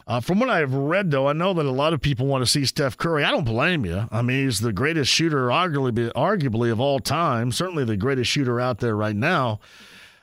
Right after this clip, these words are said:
And, I mean, hell, when he makes one appearance here in Indy outside of the All-Star break, you want to see the dude play.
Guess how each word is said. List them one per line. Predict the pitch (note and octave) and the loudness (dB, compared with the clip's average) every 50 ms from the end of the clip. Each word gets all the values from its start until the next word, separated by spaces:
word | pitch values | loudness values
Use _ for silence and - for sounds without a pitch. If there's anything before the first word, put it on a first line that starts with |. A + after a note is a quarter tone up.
| _ _ | _ _
And, | - G#2+ A#2 A#2+ A#2+ A#2 G#2+ | -4 -2 -2 0 0 0 0
I | A2 A#2+ B2 | 0 0 0
mean, | B2+ C3 B2 | 0 0 0
hell, | A2+ D3 F#3 G3 E3 | 0 0 0 0 0
when | C#3+ C#3 | 0 0
he | C#3 | 0
makes | C#3 C#3+ C3+ - | 0 -2 -2 -2
one | C3 D3 D#3 | -2 -2 -2
appearance | D3 A#2+ - D#3+ F3+ G3 G3 E3 C3+ A#2+ - | -4 -4 -2 -2 -2 0 -2 -2 -2 -2 -2
here | D3+ C#3+ C3 | -2 -2 -2
in | B2+ C3 | -2 -2
Indy | E3 G#3+ G3+ D#3+ C3+ B2+ | -2 -2 0 0 0 0
outside | C#3 C#3+ A#2+ - E3 D3 C3 | 0 -2 -2 -2 -2 0 0
of | B2+ | 0
the | B2 B2+ | 0 0
All-Star | C#3+ F3 G#3+ - - - D3 C3 B2 G2+ | 0 0 0 0 0 0 0 0 0 0
break, | G2 A#2 A2+ A#2+ D3 F3 E3+ - - - _ _ _ _ _ _ _ _ _ _ _ _ _ _ _ _ _ | 0 0 0 0 0 -2 -4 -6 -12 -16 _ _ _ _ _ _ _ _ _ _ _ _ _ _ _ _ _
you | A2+ B2 D#3 | -6 -4 -2
want | D3+ E3+ E3 | -2 0 0
to | D3+ | -2
see | - - F3 E3 | -2 -2 -2 0
the | D3+ D3 | 0 0
dude | C#3 D#3 E3 D3+ A#2+ | 0 0 0 0 0
play. | - D3 D3 F3 G#3 A#3+ C#4 D#3 | 0 0 2 2 2 0 0 -4